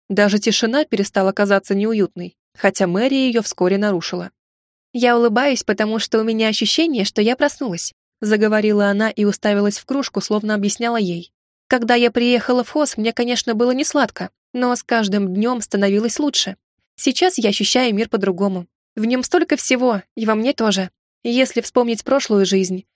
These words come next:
мне кажется, я жила под водой. Все звуки были приглушёнными, а я сама как будто не могла говорить. А сейчас всё ярко, громко, и мир пронизан волшебством". Джо перестал жевать блин. Возможно, это связано с тем чаем, которым поил меня отец.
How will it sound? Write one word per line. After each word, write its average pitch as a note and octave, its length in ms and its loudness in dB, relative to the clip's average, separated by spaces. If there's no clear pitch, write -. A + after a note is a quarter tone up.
мне A#3+ 200 0
кажется, A3 440 0
я G#3+ 140 4
жила A3 240 2
под G#3+ 160 -4
водой. G#3 400 0
Все - 200 0
звуки B3+ 300 0
были F#3+ 220 4
приглушёнными, G3+ 840 0
а C4 80 2
я B3 160 2
сама C4 300 0
как A3+ 180 -2
будто A#3 240 -2
не A3+ 80 -4
могла A3+ 280 2
говорить. A#3 540 0
А A3 120 0
сейчас A3 380 0
всё - 180 0
ярко, F#3+ 500 2
громко, G3+ 640 0
и B3 100 0
мир C#4 180 2
пронизан A#3+ 480 0
волшебством". A3 640 -2
Джо A3+ 180 2
перестал B3 460 0
жевать G3 320 0
блин. F3+ 280 -4
Возможно, G#3 540 0
это G#3 240 0
связано G#3 420 -2
с - 60 -8
тем A#3 200 -4
чаем, G#3 380 0
которым G3+ 440 -2
поил G3+ 280 0
меня G3+ 280 0
отец. - 420 -6